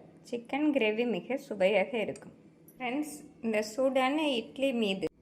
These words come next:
சிக்கன் கிரேவியை ஊற்றி சாப்பிட்டால் மிக சுவையாக இருக்கும். நாம் வீட்டிலே இப்படி செய்து கொடுப்பதால் மிக ஹெல்த்தியாகவும் இருக்கும். ஃப்ரெண்ட்ஸ், இந்த சுவையான சிக்கன் கிரேவியை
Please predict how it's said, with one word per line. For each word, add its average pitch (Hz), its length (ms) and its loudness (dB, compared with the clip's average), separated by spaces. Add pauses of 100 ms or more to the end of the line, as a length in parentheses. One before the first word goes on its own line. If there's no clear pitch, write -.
(240)
சிக்கன் 302 480 -2
கிரேவியை 233 480 4 (160)
ஊற்றி 240 320 -4
சாப்பிட்டால் 175 580 0 (520)
மிக 220 200 0 (120)
சுவையாக 220 460 2 (140)
இருக்கும். - 340 -10 (1500)
நாம் 226 260 -2
வீட்டிலே 294 460 4
இப்படி 240 320 -4
செய்து 220 340 0
கொடுப்பதால் 185 580 -4 (180)
மிக 269 220 -2 (100)
ஹெல்த்தியாகவும் 240 800 -2
இருக்கும். - 300 -6 (340)
ஃப்ரெண்ட்ஸ், 277 420 -4 (240)
இந்த 226 160 6 (140)
சுவையான 254 540 4 (120)
சிக்கன் 262 420 -2
கிரேவியை 196 420 0